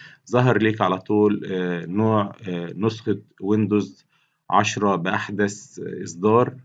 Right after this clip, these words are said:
باللغة العربية. طبعًا في نسختين، نسخة ويندوز عشرة أربعة وستين بت، ونسخة ويندوز عشرة اتنين وتلاتين بت، طبعًا حسب، آه، الموديل بتاع الجهاز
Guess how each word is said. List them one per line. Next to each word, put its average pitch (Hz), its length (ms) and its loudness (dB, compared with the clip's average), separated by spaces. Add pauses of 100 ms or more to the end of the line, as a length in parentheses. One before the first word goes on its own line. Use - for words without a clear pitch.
(100)
باللغة 101 340 2
العربية. 104 640 2
طبعًا 110 260 0
في 110 300 -4
نسختين، 104 680 -4
نسخة 98 320 -8
ويندوز 92 360 0
عشرة 98 460 -2 (340)
أربعة 92 200 4
وستين 98 460 -4
بت، 127 200 -4 (480)
ونسخة 98 600 2
ويندوز 95 320 -2
عشرة 98 400 0
اتنين 104 240 -2
وتلاتين 98 520 -2
بت، - 260 -6 (400)
طبعًا 110 260 4
حسب، 107 460 -2 (200)
آه، 92 220 -4
الموديل 98 680 2
بتاع 98 300 0
الجهاز 92 760 0